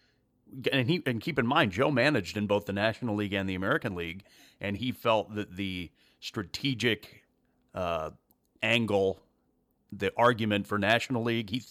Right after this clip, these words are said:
he felt that was overrated because a lot of times when the pitcher's time was coming up in the order, well, you didn't really have much of a choice. You automatically just pinch hit for him. So there really wasn't that much strategy involved in making that decision.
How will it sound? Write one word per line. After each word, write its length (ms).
he 120
felt 280
that 140
was 160
overrated 600
because 300
a 40
lot 200
of 100
times 580
when 160
the 100
pitcher's 420
time 280
was 140
coming 340
up 240
in 120
the 80
order, 480
well, 160
you 120
didn't 180
really 180
have 120
much 200
of 60
a 60
choice. 340
You 80
automatically 580
just 220
pinch 220
hit 140
for 200
him. 120
So 380
there 100
really 240
wasn't 360
that 160
much 220
strategy 500
involved 420
in 80
making 240
that 160
decision. 500